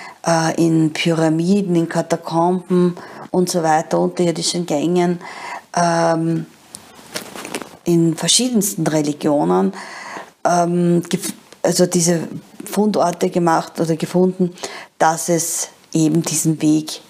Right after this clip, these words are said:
gibt, gegeben hat und gibt.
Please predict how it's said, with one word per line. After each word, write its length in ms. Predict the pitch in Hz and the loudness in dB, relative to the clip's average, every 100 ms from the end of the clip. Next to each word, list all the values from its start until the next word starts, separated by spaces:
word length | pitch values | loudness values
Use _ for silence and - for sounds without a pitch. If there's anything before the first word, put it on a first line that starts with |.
| - - - - - - - - - - - - - | -20 -20 -20 -20 -20 -20 -18 -18 -18 -20 -20 -18 0
gibt, 600 | 190 202 - - - - - - - - | 2 2 -6 -2 -4 -4 -18 -20 -8 -6
gegeben 480 | 147 165 170 165 | 0 0 2 0
hat 280 | 156 160 - | 0 0 0
und 180 | 147 - | -6 -2
gibt. 460 | 160 - - - | -4 -2 -6 -8